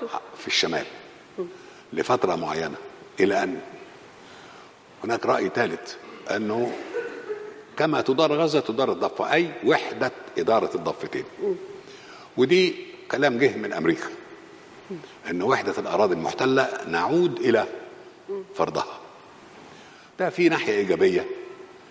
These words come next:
Speaker 1: إنما ما تعرفيش وراها إيه، إنما في ناحية إيجابية في حاجة زي كده يعني.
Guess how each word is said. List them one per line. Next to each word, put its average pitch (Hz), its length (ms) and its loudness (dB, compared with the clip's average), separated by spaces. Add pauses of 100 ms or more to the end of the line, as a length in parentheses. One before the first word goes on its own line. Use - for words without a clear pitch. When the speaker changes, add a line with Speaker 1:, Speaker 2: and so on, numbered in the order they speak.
(240)
Speaker 1:
إنما 151 480 2 (140)
ما 139 220 -2
تعرفيش - 600 2 (480)
وراها 90 320 2
إيه، 80 180 -6
إنما 135 200 -4
في 196 120 2
ناحية 139 240 0
إيجابية 101 320 0
في - 100 -10
حاجة 110 160 -2
زي 76 140 -4
كده - 200 0
يعني. - 160 -8